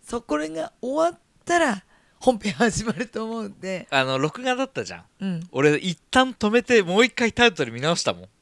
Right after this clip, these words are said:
Speaker 2: ん。
Speaker 1: ね。
Speaker 2: 卓球の王将じゃんと思って。
Speaker 1: 「あれ？あれ？あれ？」っつって。
Speaker 2: 「たった一つの願い始まんねえじゃん」と思って。
Speaker 1: 始まります。
Speaker 2: 俺の願いはたった一つの願い見ることだったんだけど。
Speaker 1: <laughs> バッチリ復習してきたのに、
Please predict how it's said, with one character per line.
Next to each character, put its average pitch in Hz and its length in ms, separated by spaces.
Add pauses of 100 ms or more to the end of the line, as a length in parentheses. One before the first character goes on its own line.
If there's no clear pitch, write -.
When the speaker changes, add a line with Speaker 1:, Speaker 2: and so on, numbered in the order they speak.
Speaker 2:
ん。 185 60
Speaker 1:
ね。 196 220 (160)
Speaker 2:
卓 151 140 (140)
球 240 180
の 202 200
王 214 60
将 220 320
じ 175 80
ゃ 117 100
ん 101 120
と 90 80
思 85 100
っ - 40
て。 - 200 (160)
Speaker 1:
「あ 220 80
れ？ - 80 (140)
あ 220 60
れ？ 247 100
あ 262 80
れ？」 302 100
っ 285 60
つ - 20
っ - 20
て。 - 60 (240)
Speaker 2:
「た 185 60
っ 185 60 (120)
た 233 100
一 233 220
つ 196 100
の 165 120
願 147 140 (120)
い - 20
始 143 280
ま 185 100
ん 180 80
ね 180 120
え - 20
じ 127 100
ゃ 98 80
ん」 90 60
と 87 60
思 92 100
っ 98 40
て。 - 200 (420)
Speaker 1:
始 - 160
ま - 80
り - 60
ま - 60 (300)
す。 - 60
Speaker 2:
俺 190 180
の 233 160
願 220 360
い - 20
は 113 140
た 139 100
っ - 80
た 180 100
一 - 160
つ 156 120
の 120 80
願 104 200
い 101 40
見 104 100
る 101 60
こ 98 120
と 90 120
だ 87 60
っ - 20
た - 160
ん - 20
だ - 60
け - 60
ど。 - 60 (1500)
Speaker 1:
<laughs> - 80 (400)
バ - 100
ッ - 40 (160)
チ 240 100
リ 233 80
復 233 240
習 247 220
し - 80
て 254 120
き - 60
た 226 140
の 190 100
に、 190 300